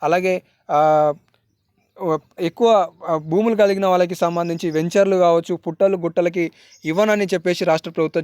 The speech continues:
చెప్తుంది. రైతు భరోసా ఇచ్చేది ఎప్పుడు? అసెంబ్లీలో రైతు భరోసా ఊసెత్తని సర్కార్, సభల్లో చర్చ లేదు, అభిప్రాయ సేకరణ లేదు, నాలుగు సమావేశాల తర్వాత రామ్ రామ్.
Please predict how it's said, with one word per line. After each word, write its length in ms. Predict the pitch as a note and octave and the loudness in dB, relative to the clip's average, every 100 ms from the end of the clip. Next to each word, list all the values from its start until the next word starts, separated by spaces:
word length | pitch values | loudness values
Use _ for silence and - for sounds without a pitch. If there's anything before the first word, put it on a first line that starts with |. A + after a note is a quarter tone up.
| D#3+ | -4
చెప్తుంది. 340 | C#3+ F3 A3+ | -8 -8 -4
రైతు 320 | F#3+ F3+ F#3+ | 0 0 0
భరోసా 380 | G3+ G3 F#3+ G3 | 0 2 2 2
ఇచ్చేది 340 | E3+ E3 F#3 | 0 0 0
ఎప్పుడు? 240 | E3 D3+ C3 _ _ _ | 0 -2 -10 _ _ _
అసెంబ్లీలో 460 | D#3 G#3 G#3 G#3 G3+ | -2 -2 2 2 4
రైతు 260 | F3+ F3+ | 4 0
భరోసా 460 | F#3+ F#3 F#3 F#3+ F3+ - - - _ | 0 2 2 2 -2 -2 -20 -20 _
ఊసెత్తని 480 | F#3+ F#3 G#3 - G3 | -6 -2 -2 0 0
సర్కార్, 360 | F3 D#3+ - B2 _ _ _ _ _ _ _ _ _ | 0 -4 -4 -8 _ _ _ _ _ _ _ _ _
సభల్లో 400 | - E3+ G3+ G#3 | -4 0 2 2
చర్చ 360 | G3 F3+ E3 G3+ | 0 -2 0 0
లేదు, 240 | G3+ G3 | 2 2
అభిప్రాయ 500 | A3 E3+ F#3 G3+ F#3+ | 2 2 0 2 2
సేకరణ 420 | F#3 F3+ F3+ F3 | 2 -2 0 -2
లేదు, 260 | E3 D3+ C3 | 0 -2 -2
నాలుగు 380 | C3+ D3+ F3+ F#3+ | -6 -2 0 0
సమావేశాల 640 | F3+ F#3 F#3+ F#3+ F#3+ F#3+ | -2 0 0 0 2 0
తర్వాత 360 | F3+ F3+ F3 F3+ | 2 0 2 0
రామ్ 280 | D#3+ D#3+ | 0 -2
రామ్. 140 | D3+ | -4